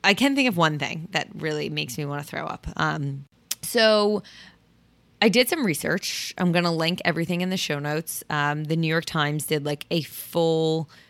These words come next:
long haul dive into this topic. Um,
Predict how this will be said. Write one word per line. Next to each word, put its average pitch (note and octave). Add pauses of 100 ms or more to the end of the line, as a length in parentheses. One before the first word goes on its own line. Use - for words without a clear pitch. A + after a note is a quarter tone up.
(460)
long D#3+ (440)
haul D#3
dive C#3+
into D#3
this D3
topic. F#3
Um, D3+